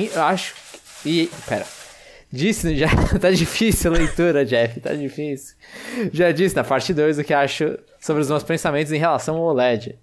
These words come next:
Sobre o Sakurai, vai ser difícil pra ele parar. Se o próximo personagem for realmente o último, eu acho que será o Aluigi,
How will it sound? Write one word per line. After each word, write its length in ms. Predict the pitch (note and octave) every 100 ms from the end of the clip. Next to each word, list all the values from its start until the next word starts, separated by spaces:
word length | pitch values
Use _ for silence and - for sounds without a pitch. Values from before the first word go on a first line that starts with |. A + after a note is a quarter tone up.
| _ _ - -
Sobre 280 | - F#3+ G3
o 20 |
Sakurai, 600 | F#3+ F3+ - C#3 D#3+ C3+ -
vai 200 | - C#3
ser 160 | C#3+ F3
difícil 440 | F3 F3 - C#3
pra 80 | -
ele 100 | C#3+
parar. 460 | F3+ F3 B2+ B2 - _ _ - -
Se 160 | - F3
o 40 |
próximo 320 | - D3+ D3
personagem 380 | C#3 C#3 C#3+ C3+
for 160 | C3 D#3+
realmente 420 | D3 D#3 B2 -
o 40 | F3
último, 340 | F#3 C#3 A#2 - - -
eu 180 | F#3+ C#3+
acho 160 | D3
que 40 | -
será 180 | E3+ C#3
o 60 | B2+
Aluigi, 580 | D#3 F#3 D3+ D#3+ D#3